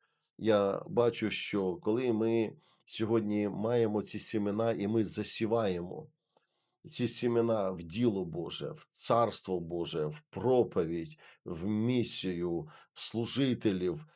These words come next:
Ми засіваємо, то написано: «Бог дасть рясноту посіяними вами і примножить плоди правди вашої». Амінь.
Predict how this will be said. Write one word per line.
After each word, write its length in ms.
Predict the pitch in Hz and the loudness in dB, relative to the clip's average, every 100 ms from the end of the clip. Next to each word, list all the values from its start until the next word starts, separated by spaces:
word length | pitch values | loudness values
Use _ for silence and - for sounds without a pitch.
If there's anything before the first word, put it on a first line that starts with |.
| _ - | _ 0
Ми 280 | 110 120 - | 4 4 4
засіваємо, 920 | 107 117 - 123 123 127 107 95 92 | -2 0 2 4 4 6 4 4 2
то 460 | 92 110 104 95 - | 2 2 4 2 0
написано: 540 | 107 104 127 110 98 | -2 0 -2 0 0
«Бог 600 | 95 90 127 117 92 - - | -2 0 4 4 2 -4 -14
дасть 680 | 80 78 120 113 87 - - | -10 4 6 6 2 -4 -6
рясноту 720 | 101 113 - 113 104 131 127 | 0 0 2 0 0 -2 -4
посіяними 720 | 98 107 - 120 117 117 110 | 0 0 0 2 4 4 4
вами 460 | 104 113 104 98 92 - - - | 4 4 4 0 -4 -10 -14 0
і 140 | 127 | 0
примножить 920 | 123 117 113 120 131 123 127 123 123 _ _ _ | 4 4 4 2 2 2 2 -2 -4 _ _ _
плоди 480 | 104 110 104 123 127 | 0 2 4 2 0
правди 680 | 95 95 113 120 101 90 95 | 0 4 6 8 4 0 0
вашої». 600 | 92 80 78 - 78 92 | 0 0 -2 -4 -2 0
Амінь. 640 | 107 117 123 110 87 | 0 0 0 0 -2